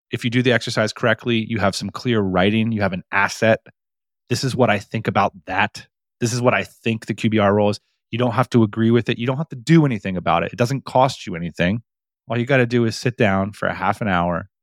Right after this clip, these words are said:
and do the exercise, and it could give you a whole new perspective on your business. This is one way breakthroughs can happen. Ian, we got a question from a listener. I thought it would be juicy for us to chew on. Here it is.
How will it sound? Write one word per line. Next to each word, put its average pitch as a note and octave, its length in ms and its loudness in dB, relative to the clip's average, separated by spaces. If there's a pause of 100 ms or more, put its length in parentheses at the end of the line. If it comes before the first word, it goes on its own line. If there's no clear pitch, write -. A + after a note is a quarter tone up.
(460)
and F#2 140 -6
do G#2+ 140 4
the G#2+ 140 4
exercise, E2+ 760 -2
and G2 100 -6
it G2 60 -6
could G#2+ 180 0
give G2+ 140 0
you F#2 180 0
a F2 40 0
whole G2+ 180 -2
new F#2+ 120 2
perspective E2+ 680 -2 (400)
on F2 80 -4
your F2 80 -2
business. E2+ 460 -2 (800)
This C#3 120 0
is D#3+ 60 4
one A#2 340 2
way G2 340 2 (360)
breakthroughs F2 640 0 (200)
can - 140 -8
happen. - 360 -4 (1000)
Ian, G#3+ 180 4
we G3 80 2
got G#3+ 120 4
a - 40 0
question F3+ 680 -2
from G3+ 400 2
a E3 140 0
listener. E3+ 800 0 (100)
I F#3+ 80 0
thought A#3+ 160 0
it - 20 4
would F#3 80 0
be D#3+ 220 -4
juicy B2+ 840 0 (180)
for - 160 -2
us D3 160 -2
to - 120 -16
chew G#3 360 2
on. G#2+ 180 0
Here F3+ 200 4
it D#3+ 60 4
is. C3+ 480 2